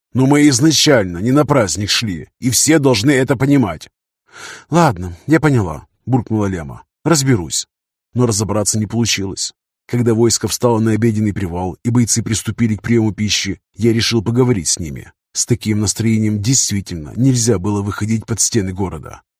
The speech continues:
«У вас есть ко мне вопросы?» громко спросил я, выйдя на центр поляны. «Что вдруг послужило такому настроению? Мы ведём войну, и каждый из вас обязан это понимать. Да,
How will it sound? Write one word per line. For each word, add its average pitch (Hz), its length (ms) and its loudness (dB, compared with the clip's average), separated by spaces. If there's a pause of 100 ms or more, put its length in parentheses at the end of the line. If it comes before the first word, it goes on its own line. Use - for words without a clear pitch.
(560)
«У 110 120 2
вас 120 320 4
есть 123 340 2
ко 131 120 2
мне 127 180 4
вопросы?» 120 600 0 (380)
громко 120 340 0
спросил 117 420 0
я, 104 220 0
выйдя 117 300 2
на 110 100 -2
центр 107 320 -4
поляны. 90 480 -6 (600)
«Что - 460 4
вдруг 113 420 0
послужило 139 680 2
такому 120 340 2
настроению? 107 800 0 (400)
Мы 131 400 2
ведём 131 420 4
войну, 135 520 4 (160)
и 123 160 2
каждый 143 440 4
из 127 180 4
вас 143 300 2
обязан 139 560 4
это 120 260 -2
понимать. 127 540 2 (340)
Да, 117 360 2